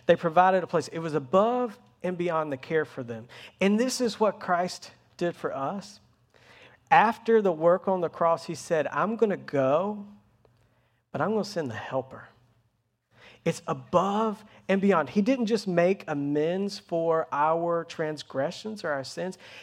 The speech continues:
He made an avenue for us to live a full life.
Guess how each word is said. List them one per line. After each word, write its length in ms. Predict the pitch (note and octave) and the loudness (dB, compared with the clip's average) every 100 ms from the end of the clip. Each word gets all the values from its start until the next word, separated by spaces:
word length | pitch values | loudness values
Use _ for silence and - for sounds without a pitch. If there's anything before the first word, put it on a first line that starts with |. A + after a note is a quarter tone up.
| - | -2
He 240 | G3+ A#3+ | 4 6
made 380 | C4+ A#3 G#3 G3 | 6 6 6 2
an 220 | D#3 E3 - | 0 -8 -6
avenue 680 | D#3 E3 G#3+ B3 C4 C#4+ D#4+ - _ _ _ _ - - - | 0 2 2 2 0 -2 -6 -12 _ _ _ _ -20 -20 -6
for 160 | - - | -6 -2
us 260 | F3 F#3+ - | -2 -2 -4
to 160 | - E3 | -4 -4
live 840 | D3+ D#3+ F3+ G3+ G#3+ G#3+ G3+ - - | -2 -2 0 2 0 0 -4 -12 -10
a 140 | D#3+ C#3+ | -8 -8
full 840 | - _ E3+ F3 F3 F3 E3 E3 _ _ - | -14 _ -2 0 -2 -2 -6 -12 _ _ -12
life. 480 | B2+ A#2 B2 _ | -8 -8 -10 _